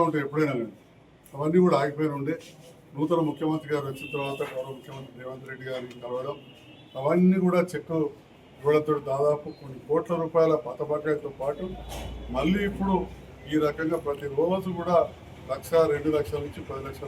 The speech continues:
రూపాయల వరకు ముఖ్యమంత్రి స్థాయి చెక్కులు జగిత్యాలకు తీసుకురావడం జరుగుతుంది. మరి ఇలాంటి అవకాశాన్ని నాకు ఇచ్చిన మా నాయకులకు, ఇక్కడ ప్రజలకు, ముఖ్యంగా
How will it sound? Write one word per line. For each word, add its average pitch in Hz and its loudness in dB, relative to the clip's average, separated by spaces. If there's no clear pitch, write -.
రూపాయల 143 -2
వరకు 147 -8
ముఖ్యమంత్రి 143 -6
స్థాయి 135 -6
చెక్కులు 139 -12
జగిత్యాలకు - -4
తీసుకురావడం - -10
జరుగుతుంది. 120 -10
మరి 123 -8
ఇలాంటి 151 4
అవకాశాన్ని 170 6
నాకు 147 2
ఇచ్చిన 156 4
మా 131 0
నాయకులకు, 156 6
ఇక్కడ 139 -8
ప్రజలకు, 151 6
ముఖ్యంగా 160 6